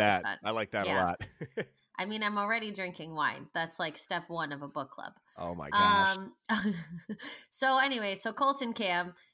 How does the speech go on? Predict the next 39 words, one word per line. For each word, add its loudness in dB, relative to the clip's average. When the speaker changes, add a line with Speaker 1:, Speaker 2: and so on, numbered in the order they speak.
Speaker 2:
um, 2
at 0
the -2
end, 0
he's -4
like, -2
"What -2
the -2
fuck?" -6
<laughs> -20
And 0
then, 2
and -2
what 2
the 0
fuck 0
indeed. -4
The -6
girls 4
are 2
back 2
in -4
the -4
States, -6
and -8
they're -4
nervous -2
as -4
all 2
heck, -2
including -6
Big -2
Eyes, 2
because -6
next -4
week -8
is -6
hometowns. -8
Speaker 1:
Mm. -2